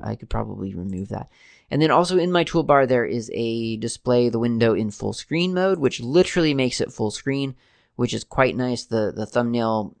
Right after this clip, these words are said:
bar goes to the top of your window and then disappears unless you're rolling over it, which is really, really convenient. Um, I don't know how to get out of this mode. Oh, escape.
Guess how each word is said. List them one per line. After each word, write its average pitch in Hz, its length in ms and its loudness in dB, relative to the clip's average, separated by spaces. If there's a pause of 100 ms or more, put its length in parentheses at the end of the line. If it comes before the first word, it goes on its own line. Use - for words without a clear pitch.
bar 107 420 0
goes 104 240 -6
to 104 100 -10
the 98 100 -8
top - 280 -6
of 101 120 -6
your 101 260 -4 (480)
window 131 460 6
and 117 380 0
then 127 240 2
disappears 127 680 0
unless 113 320 -4
you're 110 120 -6
rolling 104 400 -2
over 98 280 -2
it, 95 160 -6
which - 160 -10
is 101 140 -10
really, 107 640 -4
really 101 280 -8
convenient. 123 640 0 (720)
Um, 104 540 -2 (180)
I - 80 -10
don't 87 160 -10
know 95 60 -6
how 95 160 -10
to 90 60 -10
get 95 140 -6
out 117 180 -2
of 113 60 -4
this 110 200 -6
mode. 107 280 -2
Oh, 117 140 -4
escape. - 420 -12